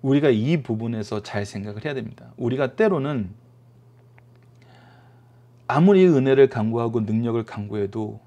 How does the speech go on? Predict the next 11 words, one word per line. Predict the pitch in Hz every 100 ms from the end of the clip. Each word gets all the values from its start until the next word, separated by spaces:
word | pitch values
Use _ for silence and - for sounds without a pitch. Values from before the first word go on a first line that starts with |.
| _
주시지 | - 107 - -
않을 | 95 104
때가 | - -
있어요. | 107 - - - - - _ _ _ _ _ _ _ _ _ _ _ -
왜? | 104 92 95 - _ _ _ _ _ _ _ _ _ _ _ _ _ _ _ _ _ _ _ _ _ _ _ _ _ - -
우리가 | - 120 127 131
이것을 | 107 107 107
모를 | 101 104 117
때가 | 113 107
많거든요. | 107 - - - 117 113 - - _ _ _ _ _ _ _ _ _ _ _ _ _ _ _ _ _ _ _ _ _ _ _ _ _ _ _ _ _ _ _ _ _ _ _ _ _ _ _ _ -
때로는 | 233 220 196 185 120